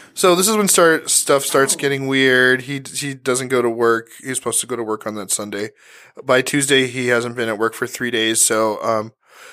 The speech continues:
a coworker calls his sister. They go to his apartment. They terrifyingly find it unlocked,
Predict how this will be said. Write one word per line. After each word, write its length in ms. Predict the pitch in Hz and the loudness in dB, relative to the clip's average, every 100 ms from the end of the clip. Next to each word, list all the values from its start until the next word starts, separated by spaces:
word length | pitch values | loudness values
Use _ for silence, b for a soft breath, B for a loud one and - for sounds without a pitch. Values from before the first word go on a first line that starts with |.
| B | B
a 80 | - | -18
coworker 480 | - 135 135 135 135 | -2 2 4 2 -2
calls 280 | 127 135 123 | -2 0 0
his 160 | 131 - | 0 0
sister. 760 | 147 143 151 139 135 135 113 | 2 0 4 4 4 2 0
They 160 | 131 127 | -2 -2
go 140 | 127 | 0
to 80 | 120 | 0
his 140 | 120 | 0
apartment. 880 | 120 - 123 107 120 117 117 - - - _ b b b _ | -2 0 -2 0 -2 -2 -4 -6 -8 -18 _ b b b _
They 160 | 110 120 | -8 -6
terrifyingly 680 | 117 127 120 - 117 120 113 | -2 0 2 0 -4 -4 -8
find 320 | - 113 110 | -4 -4 -2
it 140 | 107 - | -6 -6
unlocked, 840 | 117 117 113 139 139 143 - - | -8 -6 2 4 4 2 -6 -10